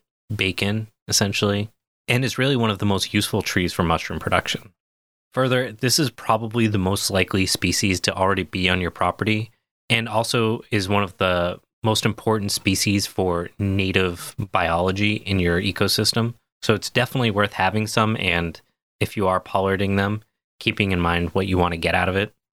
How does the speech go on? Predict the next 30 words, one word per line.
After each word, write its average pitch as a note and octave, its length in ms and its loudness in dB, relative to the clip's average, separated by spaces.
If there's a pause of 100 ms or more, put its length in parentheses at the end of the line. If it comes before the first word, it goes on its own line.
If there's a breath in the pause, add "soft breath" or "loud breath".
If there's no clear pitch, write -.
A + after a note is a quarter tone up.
(380)
So B2+ 200 -2
there's B2+ 200 -2
so F3 120 4
many D#3+ 120 2
more G#2+ 220 2
great G2 260 0
trees G2 320 0
for G2+ 140 0
coppicing F#2+ 480 0
and F2+ 100 0
pollarding, G2 400 0
but G2 140 0
hopefully D#3 260 2
this C3+ 160 0
gives G#2+ 260 -2
you A2 120 2
enough G2 220 0
to - 80 -2
chew G2+ 340 0
on F2 200 0
when F2 200 -2
thinking F#2+ 340 -2
about F2+ 220 0
the - 60 -4
species G2 520 0
you F#2+ 60 -6
might F2+ 300 0
be F#2+ 120 0
interested - 480 0
in. - 180 -6